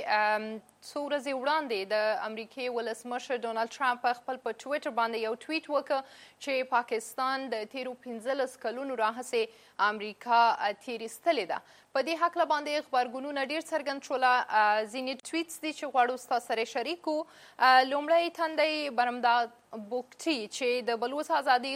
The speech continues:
غوښتونکي ډلې مشر دی، په ټویټ کې وایي چې پاکستان ته پکار دی چې دا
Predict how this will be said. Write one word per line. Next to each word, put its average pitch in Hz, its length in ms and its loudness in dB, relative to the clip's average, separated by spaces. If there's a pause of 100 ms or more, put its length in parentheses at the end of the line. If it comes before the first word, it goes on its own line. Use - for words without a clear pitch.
غوښتونکي 285 540 -8 (100)
ډلې 254 280 -2 (340)
مشر 330 400 0
دی، 294 100 2 (320)
په 262 340 6 (100)
ټویټ 294 300 -6
کې 294 160 -2
وایي 269 220 6
چې 302 260 -8
پاکستان 269 540 0
ته 240 80 -4
پکار 330 420 -2
دی 170 140 -6
چې - 580 -12
دا 240 100 8